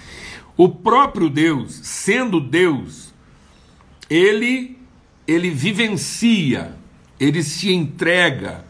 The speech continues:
a processos de transformação para a revelação das suas virtudes. Então, quando Deus,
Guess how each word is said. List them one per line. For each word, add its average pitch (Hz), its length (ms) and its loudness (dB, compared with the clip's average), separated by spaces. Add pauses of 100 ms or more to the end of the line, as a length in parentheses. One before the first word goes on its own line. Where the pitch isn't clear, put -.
(320)
a 151 140 4
processos 185 1000 0
de 156 140 -4
transformação 202 1300 0
para 175 240 0
a - 20 0
revelação 165 640 0
das 165 120 -2
suas 156 200 -2
virtudes. 147 360 -2
Então, 175 180 0
quando 269 240 -2
Deus, 160 420 2